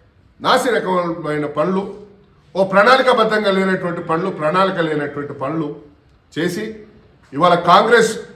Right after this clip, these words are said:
నాయకులంటే ఊరుకోము. మా నాయకుల మీద, మా కార్యకర్తల మీద హుజరాబాద్లో, జమ్మికుంటలో కేసులేండి.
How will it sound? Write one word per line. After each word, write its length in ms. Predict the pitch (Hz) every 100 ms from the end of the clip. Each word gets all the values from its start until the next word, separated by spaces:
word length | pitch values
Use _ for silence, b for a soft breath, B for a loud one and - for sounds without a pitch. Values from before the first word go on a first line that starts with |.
| - _ -
నాయకులంటే 600 | 139 202 226 220 190 180
ఊరుకోము. 640 | 160 185 196 185 - - - - - - - - -
మా 200 | 196 240
నాయకుల 360 | 226 285 269
మీద, 180 | 254 240
మా 240 | 262 220
కార్యకర్తల 560 | 226 220 302 262 254 247
మీద 160 | 240 233 202 - - - _ _ _ _ 170
హుజరాబాద్లో, 540 | 202 220 214 196 196
జమ్మికుంటలో 500 | 180 185 185 190 180
కేసులేండి. 540 | 175 226 - 185 -